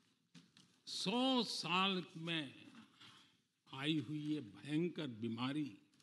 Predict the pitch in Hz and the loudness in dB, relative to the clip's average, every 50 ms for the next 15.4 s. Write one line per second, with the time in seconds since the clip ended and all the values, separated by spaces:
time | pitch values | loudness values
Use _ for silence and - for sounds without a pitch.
0 | _ - _ _ _ - _ _ _ _ _ - 120 120 123 120 104 127 131 120 | _ -20 _ _ _ -20 _ _ _ _ _ -6 0 0 0 0 0 0 0 0
1 | 117 117 120 123 123 151 165 147 - - - - - - - - - _ _ _ | 0 -2 -2 -2 -2 -2 -2 -2 -4 -8 -12 -16 -18 -20 -20 -20 -20 _ _ _
2 | _ _ _ _ _ _ _ _ _ _ _ _ _ _ _ _ _ _ - - | _ _ _ _ _ _ _ _ _ _ _ _ _ _ _ _ _ _ -20 -20
3 | - _ _ _ _ _ 131 123 120 165 185 170 - 180 202 190 151 180 190 190 | -20 _ _ _ _ _ -8 0 2 4 4 4 6 6 4 4 4 2 0 0
4 | 180 156 151 175 165 139 127 170 165 - 208 170 - - - 190 180 196 226 220 | 2 4 4 4 4 4 2 2 2 2 0 -2 0 0 -2 -2 0 -2 -4 -4
5 | 190 135 - - - - _ _ _ _ _ _ _ _ _ _ _ _ _ _ | -4 -6 -10 -14 -18 -20 _ _ _ _ _ _ _ _ _ _ _ _ _ _
6 | _ _ _ _ _ _ _ _ - 120 127 156 160 - 180 185 180 160 139 156 | _ _ _ _ _ _ _ _ -6 -2 0 0 0 2 2 2 2 2 2 0
7 | 165 156 147 135 123 127 196 214 - - - - 107 190 - - - _ _ _ | 0 0 0 0 2 4 4 4 2 0 -4 -6 -8 -8 -10 -16 -20 _ _ _
8 | _ _ _ _ _ _ _ _ _ _ _ _ _ _ _ _ _ _ _ _ | _ _ _ _ _ _ _ _ _ _ _ _ _ _ _ _ _ _ _ _
9 | _ _ _ _ _ _ _ _ _ _ _ _ _ _ _ _ _ _ _ _ | _ _ _ _ _ _ _ _ _ _ _ _ _ _ _ _ _ _ _ _
10 | _ _ _ _ _ _ _ _ _ _ _ _ _ - 302 330 277 - - - | _ _ _ _ _ _ _ _ _ _ _ _ _ 10 10 10 10 8 4 4
11 | 285 311 330 381 381 349 381 370 349 320 320 269 208 139 - - - - - - | 4 6 8 8 8 8 8 8 6 6 4 4 2 2 -2 -8 -12 -12 -14 -14
12 | - - - _ _ _ _ _ - - _ _ _ _ _ _ _ _ _ _ | -16 -18 -20 _ _ _ _ _ -20 -20 _ _ _ _ _ _ _ _ _ _
13 | _ _ _ _ _ _ _ _ _ _ _ _ _ _ - 147 143 - - - | _ _ _ _ _ _ _ _ _ _ _ _ _ _ -2 -2 -2 0 0 0
14 | 170 175 190 196 185 220 220 190 - - 151 143 131 135 143 139 123 175 214 226 | 2 4 4 4 2 0 0 0 0 0 2 2 2 2 0 0 -2 -2 -4 -4
15 | 214 170 127 120 - - _ _ | -6 -8 -10 -12 -16 -20 _ _